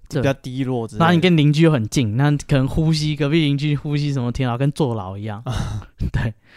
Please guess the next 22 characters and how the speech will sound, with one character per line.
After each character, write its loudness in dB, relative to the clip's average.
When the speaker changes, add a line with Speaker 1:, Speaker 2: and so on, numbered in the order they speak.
Speaker 2:
所 0
以 2
干， 2
里 0
面 4
特 4
别 2
容 2
易 4
自 -4
杀、 -6
Speaker 1:
嗯， -4
Speaker 2:
情 2
杀、 0
Speaker 1:
嗯， -12
嗯。 -20
Speaker 2:
他 -2
杀。 -4
Speaker 1:
是， -2
诶， 2
这 -2
种 -2